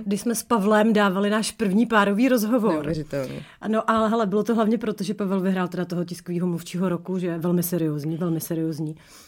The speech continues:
Speaker 1: No jenže pointa toho rozhovoru je, že ta novinářka se ptala samozřejmě nás obou jako na ty věci. A teď <laughs> ona mi říká, no já jsem se v rámci té přípravy pustila tu vaší Chumelenici. A já, ano, tohle byla moje reakce, přesně. Ona říká, a říká,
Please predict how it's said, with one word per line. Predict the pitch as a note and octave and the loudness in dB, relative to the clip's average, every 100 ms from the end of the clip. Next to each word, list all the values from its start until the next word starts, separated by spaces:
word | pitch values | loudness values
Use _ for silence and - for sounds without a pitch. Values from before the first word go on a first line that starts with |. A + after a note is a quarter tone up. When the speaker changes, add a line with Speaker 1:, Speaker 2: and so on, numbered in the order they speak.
| - | -10
Speaker 1:
No | G3+ | -4
jenže | G#3 A3+ | -2 -2
pointa | B3 A3+ G#3 G#3+ | -4 -4 -4 -4
toho | A3 A3 B3+ | -4 -4 -2
rozhovoru | B3 A#3+ G#3+ B3 | -2 -2 -2 -2
je, | G#3 | -2
že | G#3+ | -2
ta | A3 | -2
novinářka | G#3 G#3 G#3+ A3+ | -2 -2 -4 -6
se | A3+ | -8
ptala | - G#3+ | -4 -4
samozřejmě | G#3 A3 G#3 A3+ | -2 -2 0 0
nás | G#3+ G#3 G#3 | 0 -2 -4
obou | F3+ F#3 G#3 | -6 -4 -2
jako | G3+ G#3+ | -4 -4
na | G3+ | -4
ty | A3+ | -2
věci. | B3 A#3+ G3+ - - - - - | -2 -4 -6 -10 -14 -20 -18 -10
A | |
teď | - A3+ | -2 2
<laughs> | B3+ A#3 C#4+ A3 | 4 4 2 2
ona | A3 | 0
mi | G#3 | -2
říká, | G#3 - - - - - _ - | -4 -8 -10 -16 -20 -20 _ -4
no | G3+ | -2
já | G#3+ | 0
jsem | D4 | 0
se | E4 | 0
v | D#4 | 0
rámci | C4 B3+ | 0 -2
té | C#4+ | -4
přípravy | B3+ G#3+ A3 A#3+ | -4 -4 -4 -4
pustila | A#3+ - A#3+ | -6 -4 -4
tu | A#3 | -2
vaší | A3+ - C4+ | -4 -2 -2
Chumelenici. | D4+ C#4 A#3+ G3+ F3+ - - - - _ - | 0 0 2 -2 -2 -4 -4 -4 -10 _ 0
A | A#3 | 4
já, | A3 | 4
ano, | A#3 A#3 | 2 -2
tohle | A3+ G#3 G3+ | 0 0 2
byla | G#3+ | 4
moje | A3 G#3+ | 4 4
reakce, | G3 G3+ F#3+ | 2 -2 -6
přesně. | E3+ - G#3+ G3+ A#3 - - - - | -6 -2 2 2 0 -8 -20 -18 -4
Ona | G#3+ | -2
říká, | G#3 - | -2 0
a | A#3 F#3+ | 2 6
říká, | C4 E3+ A#3 | 4 4 0